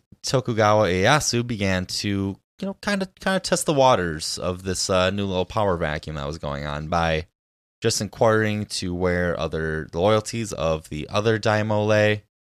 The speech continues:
Uh, he started to arrange political marriages despite the actual enforcement and the new law that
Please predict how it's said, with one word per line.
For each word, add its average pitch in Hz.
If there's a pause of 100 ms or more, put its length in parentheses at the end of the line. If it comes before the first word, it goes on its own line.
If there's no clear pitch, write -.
(260)
Uh, 85
he 87
started 92
to 92
arrange 87
political 87
marriages 98
despite - (100)
the 82 (580)
actual 95
enforcement 110
and 85
the 82
new 82
law 113
that 85